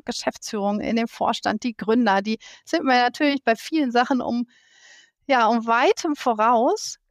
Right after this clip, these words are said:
Aber genau das macht's für mich eigentlich so spannend. Und da habe ich auch so an euch gedacht, dieses Lernen von anderen ist ja eigentlich die beste Chance, die ich jetzt, äh, habe. Und ich versuche einfach zu verstehen, wie geht das? W-, an welchen Ecken muss man vielleicht weiter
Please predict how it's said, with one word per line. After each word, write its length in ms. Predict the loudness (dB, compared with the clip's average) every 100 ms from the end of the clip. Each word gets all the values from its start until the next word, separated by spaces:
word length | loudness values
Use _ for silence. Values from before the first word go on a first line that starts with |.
| _
Aber 180 | -2 0
genau 240 | 0 0 2
das 240 | 0 0
macht's 260 | -2 -2 -10
für 100 | -6
mich 220 | -4 -2
eigentlich 220 | -2 -4
so 80 | -8
spannend. 380 | -2 2 2 2
Und 100 | 0
da 80 |
habe 120 | 0 -2
ich 140 | -4
auch 60 | -2
so 120 | -2
an 100 | 0
euch 240 | 0 0
gedacht, 340 | 0 0 0 -4
dieses 340 | -8 -6 -6
Lernen 400 | 0 2 2 2
von 220 | 0 -2
anderen 520 | 0 2 2 2 -2 -4
ist 200 | -4 -2
ja 100 | 0
eigentlich 300 | -2 -6 -10
die 120 | -2
beste 420 | 0 0 -2 -4
Chance, 640 | -4 0 4 4 4 -2 -16
die 300 | -10 -8 -6
ich 140 | -6
jetzt, 440 | -2 -2 -4 -18 -8
äh, 340 | -2 0 0 -2
habe. 520 | -2 2 2 2 -2 -4 _ _ _ _ _
Und 420 | -4 -2 -4 -6 -14 -12
ich 140 | -6 0
versuche 380 | 0 0 0 0
einfach 320 | 0 0 -4 -8 _
zu 200 | -14 -12
verstehen, 800 | -6 -4 -4 -2 -2 0 -2 -8 _
wie 200 | -4 -4
geht 280 | -2 -2 0
das? 300 | -4 -4 -18
W-, 260 | -18 -8 -4
an 180 | -2 2
welchen 280 | 2 2
Ecken 280 | -2 -2 -2
muss 140 | -2 0
man 140 | 0
vielleicht 280 | 2 0 -2
weiter 400 | -6 -2 0